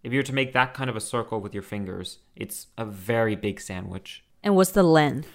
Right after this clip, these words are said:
Speaker 1: Uh, f-, I would have to say it's about eight inches long, seven inches long.
Speaker 2: Eight inches long?
Speaker 1: Yeah.
Speaker 2: Wow.
Speaker 1: It's very big. It's a very big sandwich. Of course.
Speaker 2: That's crazy.
Speaker 1: Oh, yeah.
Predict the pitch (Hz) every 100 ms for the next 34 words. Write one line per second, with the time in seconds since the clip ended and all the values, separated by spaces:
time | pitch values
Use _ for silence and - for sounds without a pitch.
0 | - - - 135 135 131 131 - - _
1 | 143 175 220 214 208 - 165 156 151 139
2 | 135 - _ 127 123 120 - - - _
3 | _ - 131 127 113 110 107 95 92 98
4 | 101 107 107 - 113 107 101 98 87 95
5 | 98 92 95 _ _ 190 185 202 - 202
6 | - 156 - 143 - 147 202 226 202 135
7 | 131 147 135 135 135 _ - 107 120 117
8 | 104 98 - 107 90 - _ _ - 107
9 | 113 113 107 107 - 95 95 95 - _
10 | _ _ _ _ _ _ _ _ _ _
11 | _ - 123 - 170 175 175 - - 151
12 | 147 131 113 98